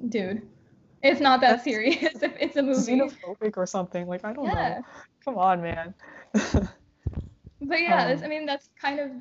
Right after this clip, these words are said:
Speaker 1: what I was trying to get at, where it's like the West is still treating foreign artists like they're a phase and their hype's gonna die down. But it's clear that, like, now that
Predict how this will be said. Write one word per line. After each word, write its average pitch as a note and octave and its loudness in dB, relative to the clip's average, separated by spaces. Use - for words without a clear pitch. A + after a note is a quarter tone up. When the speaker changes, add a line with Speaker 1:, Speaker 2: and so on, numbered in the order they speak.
Speaker 1:
what B3+ -4
I B3 4
was B3+ -4
trying A#3+ -6
to A#3 -6
get G#3 -6
at, G3 -4
where G#3+ -8
it's A#3 -10
like A#3 -6
the A#3+ 2
West A#3 -2
is B3 -2
still B3+ 4
treating A#3 -4
foreign A3 -2
artists G3+ -6
like G3 -4
they're G#3 2
a G3+ 2
phase G3+ -6
and G#3 -2
their G3+ 0
hype's F#3+ -2
gonna G3 -2
die F#3+ 2
down. F#3+ 0
But G#3 0
it's A3 0
clear B3+ 4
that, A3+ 2
like, G#3 0
now G#3 2
that G3+ -2